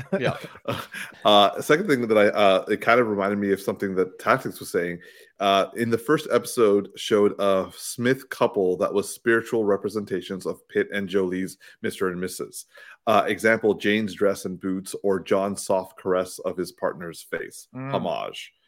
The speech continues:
Speaker 3: Yeah.
Speaker 2: Uh,
Speaker 1: Mm.
Speaker 2: any, uh, any, no, like, do you guys resonate with that?
Speaker 3: I didn't, I didn't catch that initially, but yeah, that, um,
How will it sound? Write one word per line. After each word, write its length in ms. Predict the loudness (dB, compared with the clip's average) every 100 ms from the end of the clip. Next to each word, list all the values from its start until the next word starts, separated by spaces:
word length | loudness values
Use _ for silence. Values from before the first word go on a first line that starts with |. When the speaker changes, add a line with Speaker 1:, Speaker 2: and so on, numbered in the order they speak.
| _
Speaker 3:
Yeah. 240 | -8 -8 -2
Speaker 2:
Uh, 260 | 0 2 0
Speaker 1:
Mm. 140 | 0
Speaker 2:
any, 480 | 2 2 0 -2 -6 -12 _ _ _ _ -6
uh, 160 | -4 -2
any, 400 | -2 -2 -4 -6 -4
no, 200 | -4 -4
like, 160 | -6 -8 -8
do 80 | 0
you 80 | 2
guys 200 | 2 2
resonate 300 | -2 0 -4
with 100 | -2
that? 160 | -4 -8 _ _ _ _ _ -18 -2
Speaker 3:
I 160 | 0
didn't, 260 | 2 -2 -6 -2
I 100 | -2
didn't 180 | -2
catch 220 | -6 -6 -2
that 120 | -2
initially, 380 | -2 -6 -6 -6
but 140 | -4
yeah, 240 | -4 -4 -4
that, 280 | -6 -6 -4
um, 800 | -4 -2 -2 -4 -6 -10 -14